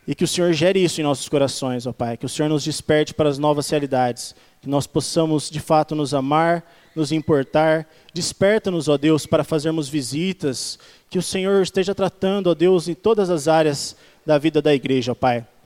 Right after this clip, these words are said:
para que nós sejamos, para que nós sejamos uma igreja firme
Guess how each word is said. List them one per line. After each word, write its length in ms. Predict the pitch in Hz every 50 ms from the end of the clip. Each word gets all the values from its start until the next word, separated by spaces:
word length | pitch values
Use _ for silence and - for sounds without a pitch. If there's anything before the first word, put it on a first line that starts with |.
| _ _ _
para 160 | - 139 139
que 100 | 127 -
nós 160 | 151 147 147 -
sejamos, 840 | - - - 165 160 139 - 156 156 156 151 135 - - - - _ - _ _ _ _ _ _ _ -
para 140 | - 139 135
que 80 | - 151
nós 140 | 156 156 -
sejamos 380 | 165 151 131 160 160 156 143
uma 120 | 156 160 156
igreja 280 | 151 160 156 147 147
firme 720 | 131 - - - - - 165 175 170 156 143 131 113 104